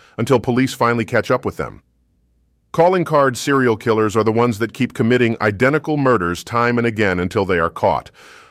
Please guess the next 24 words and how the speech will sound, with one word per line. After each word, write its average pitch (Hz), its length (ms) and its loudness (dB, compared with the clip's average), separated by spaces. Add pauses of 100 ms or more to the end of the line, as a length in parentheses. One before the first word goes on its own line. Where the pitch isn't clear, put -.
(140)
although 104 280 2
some 123 400 0
are 92 100 -2
never 90 240 -2
caught. - 460 -4 (920)
Calling 139 300 2
card 110 300 2
serial 107 320 0
killers 101 320 0
are 95 140 4
also 113 280 0
the 95 120 -4
killers 101 400 -2
that 92 180 -4
get 113 220 -2
the 98 60 -2
most 101 360 -2
publicity, 90 640 -4
as 80 160 -6
the - 80 -6
public 104 360 -4
is 98 140 -4
aware 113 420 0
of 87 140 0